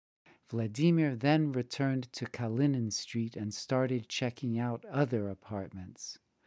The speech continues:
One door was opened by a fifteen-year-old girl, Galya Petropavlovskaya. Vladimir entered the residence, raped Galya,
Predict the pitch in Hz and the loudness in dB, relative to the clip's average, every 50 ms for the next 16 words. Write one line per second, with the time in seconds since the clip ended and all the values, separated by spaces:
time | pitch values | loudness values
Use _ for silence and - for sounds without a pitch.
0 | _ - - - - _ _ _ _ - 98 113 151 175 175 170 156 147 151 147 | _ -20 -20 -20 -20 _ _ _ _ -2 6 8 8 10 10 8 4 4 4 4
1 | 156 156 151 139 139 123 - 139 135 135 135 - 139 131 131 120 123 113 110 107 | 6 6 4 4 2 0 2 2 2 2 2 0 -2 -2 -2 -2 -2 -2 0 0
2 | 107 104 - - - 151 - - _ - - 143 139 135 135 131 127 123 123 123 | -2 -4 -6 -2 -2 -2 -2 -2 _ -2 0 2 2 2 2 0 2 2 2 2
3 | 123 120 117 _ - 123 120 113 107 101 95 92 92 - _ _ - - - - | 0 0 -4 _ -2 -2 0 0 -2 -4 -6 -8 -12 -16 _ _ -20 -20 -20 -20
4 | _ _ _ 110 98 131 131 143 151 147 131 135 135 135 135 - - 139 131 - | _ _ _ -4 0 4 6 6 6 6 4 2 0 0 -2 -2 -4 -4 -4 -2
5 | - 139 123 - - - 135 131 131 117 110 104 101 - - - - - 107 98 | -4 -4 -4 -4 -4 0 2 2 2 2 -2 -6 -8 -8 -10 -12 -8 -8 -6 -6
6 | 95 92 87 87 90 95 - _ _ _ _ _ _ _ _ _ - - - _ | -6 -8 -10 -12 -14 -16 -18 _ _ _ _ _ _ _ _ _ -20 -20 -20 _
7 | _ _ _ _ _ - 104 104 95 - 131 135 131 123 120 113 107 - - - | _ _ _ _ _ -8 -8 -8 -4 0 2 4 4 4 4 2 0 -2 0 2
8 | 139 151 147 - 147 139 127 147 131 117 127 131 135 120 127 131 120 127 123 120 | 2 2 2 2 -2 0 2 2 2 4 4 2 2 2 0 0 0 0 0 -2
9 | 117 - - - _ _ _ _ _ _ _ _ _ _ _ 104 101 98 104 127 | -4 -8 -14 -18 _ _ _ _ _ _ _ _ _ _ _ -10 -8 -2 6 8
10 | 151 160 160 160 - - - - - 127 123 123 120 113 113 113 113 117 113 | 8 8 8 4 -2 -12 -6 -2 0 2 2 2 0 0 -2 -2 -2 -4 -6